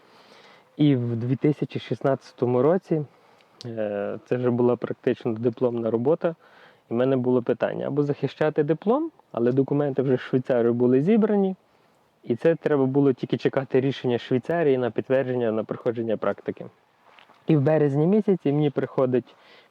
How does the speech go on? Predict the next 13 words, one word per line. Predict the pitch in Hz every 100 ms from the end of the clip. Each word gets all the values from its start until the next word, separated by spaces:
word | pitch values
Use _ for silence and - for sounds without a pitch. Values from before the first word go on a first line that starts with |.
| -
підтвердження, | 120 131 135 117 123 123 117
що | - - 123
мене | 123 131 131
беруть | 120 127 127 117
в | - -
швейцарську | 131 - 131 120 - 127
сім'ю. | - 127 127 156 208 _ _ _ _ _ _ _ _ _ _ -
Я, | 120 139 131 123
довго | 127 131 123
не | 120 120
роздумуючи, | 131 156 190 175 165 - 143 131 -
полишив | 131 123 123 - 117
університет | 120 117 120 - 160 247